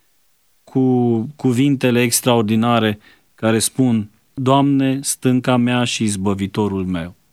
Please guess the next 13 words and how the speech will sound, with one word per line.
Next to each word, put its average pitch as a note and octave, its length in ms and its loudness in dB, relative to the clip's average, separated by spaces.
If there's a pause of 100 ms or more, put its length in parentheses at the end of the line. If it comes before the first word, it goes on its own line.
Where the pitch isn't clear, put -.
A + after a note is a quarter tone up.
(140)
Dumnezeu C#3+ 500 0
este C#3 560 2 (720)
ca C3+ 140 0
o B2+ 140 2
stâncă, G#2 460 -2
pentru G#2+ 220 0
că A2 60 0
nu G#2+ 80 0
se G#2 140 -2
schimbă. F#2 600 -4
Dumnezeu A#2+ 380 0
este C#3 240 0
izbăvitor, B2 840 2